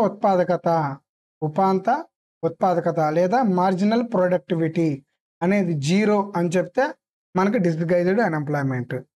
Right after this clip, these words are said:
లేదా చేయవలసిన దానికన్నా ఎక్కువ మంది జాయిన్ అయితే. ముప్పై మూడవ క్వశ్చన్, జేడీ Constable రెండు వేల ఇరవై రెండు.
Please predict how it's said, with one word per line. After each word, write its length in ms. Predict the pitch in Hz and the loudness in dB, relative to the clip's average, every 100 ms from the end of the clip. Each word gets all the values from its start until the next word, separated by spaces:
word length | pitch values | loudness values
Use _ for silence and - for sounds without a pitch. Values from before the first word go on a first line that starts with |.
| 175 | 0
లేదా 220 | 214 214 208 | 2 0 0
చేయవలసిన 520 | 208 208 226 220 202 214 202 | 0 2 2 0 0 0 2
దానికన్నా 400 | 196 190 208 208 | 2 0 0 0
ఎక్కువ 160 | 160 214 190 | 0 0 2
మంది 180 | 190 165 | 2 2
జాయిన్ 220 | 165 156 156 | 0 0 -2
అయితే. 220 | 151 151 139 _ _ _ _ _ _ _ _ _ _ _ _ - | -2 -6 -6 _ _ _ _ _ _ _ _ _ _ _ _ -4
ముప్పై 260 | 185 240 214 | 0 2 2
మూడవ 240 | 196 185 175 | 2 2 2
క్వశ్చన్, 320 | 165 - 180 285 277 _ _ _ _ _ _ _ | 0 0 -2 -2 -6 _ _ _ _ _ _ _
జేడీ 280 | 143 180 185 185 | 0 2 2 0
Constable 440 | 170 165 170 156 160 | -2 0 0 0 0
రెండు 120 | 156 | 0
వేల 120 | 165 160 | 2 0
ఇరవై 180 | 156 156 156 | 0 0 0
రెండు. 180 | 151 | -2